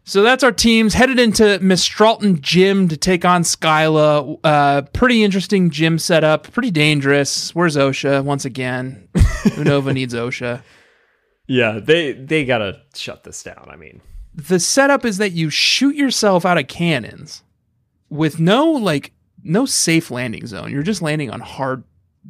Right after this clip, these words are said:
Speaker 1: metal and concrete.
Speaker 2: Yeah, I mean, uh, I should have died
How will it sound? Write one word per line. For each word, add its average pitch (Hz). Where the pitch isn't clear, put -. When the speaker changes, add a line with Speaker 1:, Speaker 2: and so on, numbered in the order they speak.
Speaker 1:
metal 120
and -
concrete. -
Speaker 2:
Yeah, 147
I 147
mean, 147
uh, 120
I 170
should 233
have 156
died 147